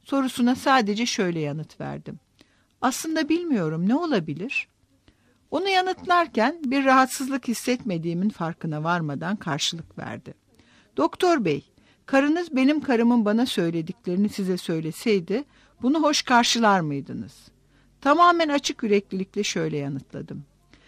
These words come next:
"Açıkçası istediğinin doğru mu yanlış mı olduğundan çok benden istediği şeyi neden alamadığını düşünürdüm."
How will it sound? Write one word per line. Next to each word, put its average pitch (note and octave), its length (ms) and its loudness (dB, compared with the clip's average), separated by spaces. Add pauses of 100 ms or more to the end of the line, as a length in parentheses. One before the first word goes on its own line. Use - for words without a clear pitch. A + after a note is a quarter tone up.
(200)
"Açıkçası B3+ 580 -2
istediğinin A#3+ 640 2
doğru F#3+ 280 2
mu D4 100 2
yanlış F#3+ 440 0
mı F#3+ 100 0
olduğundan D#3+ 680 -2
çok - 420 -10 (340)
benden C4 380 6
istediği F#3+ 480 -2
şeyi A3 300 2
neden A#3+ 280 2
alamadığını D3+ 720 -2
düşünürdüm." D3+ 640 -10